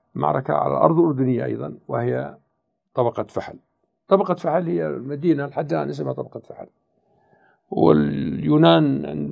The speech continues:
اليونانيين عندما احتلوها سموها، آه، بيلا. بيلا.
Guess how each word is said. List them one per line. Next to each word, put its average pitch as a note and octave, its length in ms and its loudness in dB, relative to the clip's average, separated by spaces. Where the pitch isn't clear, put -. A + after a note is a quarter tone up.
اليونانيين C#3+ 760 0
عندما B2+ 320 -2
احتلوها C#3 420 -2
سموها، C#3+ 640 -6
آه، A#2 580 -8
بيلا. C#3 360 6
بيلا. A2+ 340 0